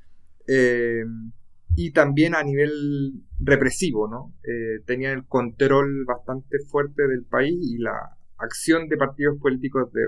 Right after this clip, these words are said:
oposición era, eh, con la excepción, como decía antes, de los,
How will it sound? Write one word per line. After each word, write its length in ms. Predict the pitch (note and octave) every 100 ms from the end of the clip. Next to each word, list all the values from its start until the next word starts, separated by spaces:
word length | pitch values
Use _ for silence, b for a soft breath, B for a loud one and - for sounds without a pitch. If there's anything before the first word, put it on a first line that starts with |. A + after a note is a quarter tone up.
| -
oposición 680 | - A#2 A#2 B2+ C3 C3+ -
era, 320 | - A2+ G#2+ - - - - _ - _ _
eh, 340 | A2 G#2 F#2+ F#2 - - - -
con 140 | B2
la 80 | A#2
excepción, 420 | C#3+ - D#3 D3
como 260 | D3 C3+ B2+
decía 520 | C3+ - - - C3
antes, 240 | C3 G#2+
de 180 | G2+ A2
los, 260 | A2+ A2+